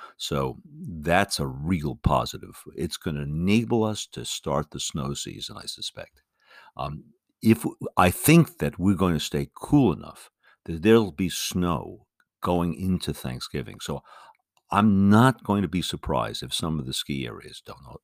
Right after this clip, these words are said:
don't open up. Now, Saturday is gonna be a showery day, temperatures in the forties. And I think the big issue, though, is another low-pressure center that's appro-, approaching. Late on Saturday, Sunday morning, a low will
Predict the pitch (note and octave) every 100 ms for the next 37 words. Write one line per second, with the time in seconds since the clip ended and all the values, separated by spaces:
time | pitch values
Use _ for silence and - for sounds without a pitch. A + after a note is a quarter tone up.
0 | - E2 D2 B1+ B1+ C2 - - _ _
1 | _ _ - - _ G2 G2+ - - A#2
2 | B2+ D3 D#3 D3 A#2 A2 G2+ F#2+ F#2 F#2
3 | - B1 C#2 D#2 D2+ C#2 C2+ C#2+ C#2+ E2
4 | E2 - - E2 D#2+ D2 - - A#1+ A#1
5 | B1 - _ _ - - _ E2 E2+ F2
6 | D#2+ _ D#2+ E2 A#2+ C#3 F2 D2 D2 C3
7 | D3+ E2+ A#1 - - - G1+ - - _
8 | F#2 D#2+ D2+ F2 G2+ A2+ G#2+ F2+ F2 D2
9 | - C#2+ - A#1 B1+ - A#1+ G#1 - A#1+
10 | - B1+ - B1 - - - _ - -
11 | _ D#2 D#2 G2 B2 A2+ A2 - D#2+ D#2+
12 | D2+ C#2+ E2 D#2 D2 C#2 A#1+ A#1 B1 _
13 | D2+ D2 D2 D#2 C#2+